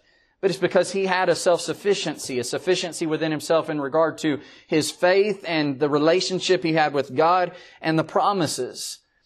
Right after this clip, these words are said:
And it's because he confessed that he was on a journey, a pilgrimage, and he was indeed a pilgrim.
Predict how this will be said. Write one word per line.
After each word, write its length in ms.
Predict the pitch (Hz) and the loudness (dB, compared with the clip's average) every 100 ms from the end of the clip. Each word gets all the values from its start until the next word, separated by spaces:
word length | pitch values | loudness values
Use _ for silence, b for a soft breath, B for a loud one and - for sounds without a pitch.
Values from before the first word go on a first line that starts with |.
| _ _ | _ _
And 100 | 143 | -4
it's 100 | 151 | -4
because 380 | - 147 208 - | -4 2 2 2
he 80 | 165 | -2
confessed 680 | 160 139 - 180 175 175 - | -6 -6 2 2 2 -2 0
that 280 | 147 147 b b _ | 2 2 b b _
he 100 | 196 | -2
was 160 | 208 | 0
on 160 | 185 180 | 2 0
a 60 | 147 | 0
journey, 640 | 120 165 160 127 135 - | 0 0 0 -2 -6 -10
a 100 | 127 | -4
pilgrimage, 680 | 123 170 139 131 127 117 - | 0 0 0 -2 -4 -8 -12
and 220 | 143 147 135 | -8 -8 -8
he 140 | 165 | -4
was 280 | 156 175 170 | 0 2 0
indeed 400 | 156 139 202 - | -4 -6 -6 -4
a 160 | 143 139 | -4 -4
pilgrim. 540 | 147 143 120 156 156 | -2 -2 -2 -8 -12